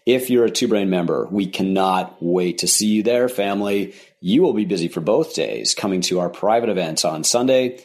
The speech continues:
as well as our S M Es, our hot seats,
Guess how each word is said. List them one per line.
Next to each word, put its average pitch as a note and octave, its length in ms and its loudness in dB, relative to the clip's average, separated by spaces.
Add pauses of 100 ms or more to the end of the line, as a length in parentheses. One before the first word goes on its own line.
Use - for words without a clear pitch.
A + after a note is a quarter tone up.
(120)
as E2 100 -6
well E2 320 0
as D#2+ 220 -4
our D2+ 540 -2
S - 180 2
M F#2 140 -2
Es, C3+ 260 2
our D2 140 -2
hot C#3 340 0
seats, A#2 460 -2